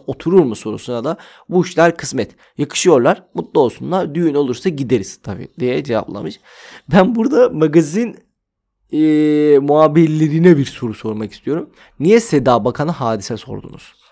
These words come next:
Yani, e, bilemedim. Yani, çünkü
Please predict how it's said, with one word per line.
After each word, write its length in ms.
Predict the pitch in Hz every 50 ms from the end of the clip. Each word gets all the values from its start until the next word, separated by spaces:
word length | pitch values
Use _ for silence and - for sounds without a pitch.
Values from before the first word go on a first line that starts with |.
| _ _ _ _ _ _ _ _ _ _ _ _ _ _ _ _ _ _ _ -
Yani, 340 | - 120 120 120 117 107 - -
e, 400 | - 107 110 107 104 101 95 82 58 - - _ _ _ _ _ _ _ _ _ _ _ _ _ _ _ _ -
bilemedim. 440 | 165 190 202 185 147 101 90 87 - _ _ -
Yani, 500 | - 113 127 131 131 131 117 - - 98 101
çünkü 480 | - - 175 170 208 190 - - -